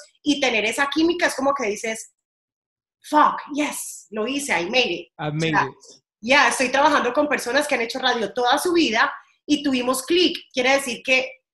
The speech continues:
Speaker 1: estamos en el mismo camino, estamos en el mismo proceso y tenemos como las mismas habilidades. Entonces, para mí el proyecto es espectacular. ¿A dónde quiero que llegue? A ser número uno. Ahí quiero que llegue.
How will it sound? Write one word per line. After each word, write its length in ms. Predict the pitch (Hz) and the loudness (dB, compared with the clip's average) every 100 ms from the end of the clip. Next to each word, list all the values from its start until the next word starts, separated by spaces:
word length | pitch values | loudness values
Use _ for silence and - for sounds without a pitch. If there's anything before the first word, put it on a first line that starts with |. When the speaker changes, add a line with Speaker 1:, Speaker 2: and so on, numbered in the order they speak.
| _ _ _ _ | _ _ _ _
Speaker 1:
estamos 500 | 254 254 285 311 370 | -2 2 4 4 2
en 100 | 294 | 2
el 80 | 240 | 0
mismo 240 | 233 240 | -2 -2
camino, 380 | 247 233 226 254 | -2 -4 -2 -4
estamos 340 | 269 247 233 262 | -2 -2 0 0
en 100 | 254 | 0
el 80 | 220 | -2
mismo 200 | 208 208 | -4 -4
proceso 560 | 247 220 185 196 - - _ _ | -4 -4 -2 -2 -4 -8 _ _
y 140 | 262 | -4
tenemos 380 | 262 247 214 226 | 0 0 -2 -2
como 200 | 302 262 | -2 0
las 160 | 226 226 | 2 2
mismas 300 | 214 202 254 | 0 -2 0
habilidades. 760 | 247 214 185 196 233 185 175 | 0 0 -4 2 4 2 -2
Entonces, 520 | 202 180 196 196 233 - - _ - | -8 -8 -8 -6 -10 -12 -20 _ 2
para 240 | 240 220 | 2 2
mí 220 | 220 269 | 0 0
el 120 | 302 294 | 0 0
proyecto 380 | 226 208 196 | -4 -6 -8
es 60 | 220 | -10
espectacular. 720 | 247 226 220 208 - 202 170 - | -10 -10 -6 -6 -2 -2 -2 2
¿A 120 | 226 | 2
dónde 260 | 247 240 254 | 2 0 -2
quiero 260 | 320 320 320 | 2 2 2
que 140 | 226 | -2
llegue? 540 | 226 277 330 392 - _ _ _ _ _ _ _ _ _ _ | 0 2 2 0 -6 _ _ _ _ _ _ _ _ _ _
A 160 | 202 185 | 0 0
ser 180 | 196 175 | -2 -4
número 300 | 196 202 190 | -2 -2 -2
uno. 380 | 180 180 220 - _ _ | -6 -6 -8 -10 _ _
Ahí 360 | 202 190 294 311 | 2 4 2 0
quiero 200 | 196 185 | -4 -4
que 120 | 185 | -6
llegue. 320 | 165 151 _ | -8 -10 _